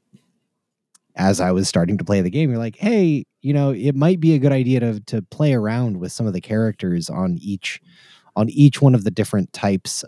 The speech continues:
of challenges, because they do definitely have their own advantages and disadvantages." But I still found most of the time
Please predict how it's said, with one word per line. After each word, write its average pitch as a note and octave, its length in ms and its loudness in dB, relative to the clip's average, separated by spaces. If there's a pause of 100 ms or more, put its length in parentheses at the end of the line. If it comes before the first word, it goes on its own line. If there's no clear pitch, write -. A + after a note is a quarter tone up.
of F2+ 640 -2 (560)
challenges, G#2 760 -2 (380)
because C3+ 320 2
they C#3 140 4
do C3+ 400 2
definitely B2 500 -2
have G#2+ 320 -4
their G#2 220 -4
own G#2 400 -2
advantages F#2 640 -4
and E2+ 80 -4
disadvantages." E2 800 -4
But F2+ 160 -4
I G#2 100 -2
still F3 280 4
found B2+ 520 2
most G#2 340 0
of B2+ 80 -4
the C3 80 2
time E3 480 -2